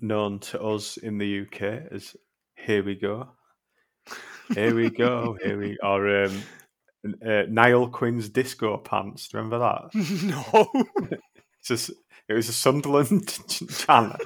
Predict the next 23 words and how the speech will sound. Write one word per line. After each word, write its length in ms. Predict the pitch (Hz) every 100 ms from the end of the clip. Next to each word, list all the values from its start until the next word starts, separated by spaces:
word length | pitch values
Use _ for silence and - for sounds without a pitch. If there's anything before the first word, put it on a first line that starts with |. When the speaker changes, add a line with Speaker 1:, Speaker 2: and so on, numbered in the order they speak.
| - - -
Speaker 1:
and 120 | 117
I 40 |
always 240 | 123 123 120
remember 360 | 123 123 104 104
it, 100 | -
probably 220 | 123 113
'cause 100 | -
some 120 | 120
of 60 | 110
my 60 | 110
friends 280 | 131 113 110
at 60 | -
school 480 | - 117 104 104 -
was 180 | 104
a 40 | 110
Sunderland 500 | - 113 107 104 101
fan, 260 | 98 98 104 - - - _ _
and 100 | 110
it 60 | 104
was, 160 | 104 113
uh, 300 | 107 101 98 -
to 120 | - 110
that, 440 | 104 58 92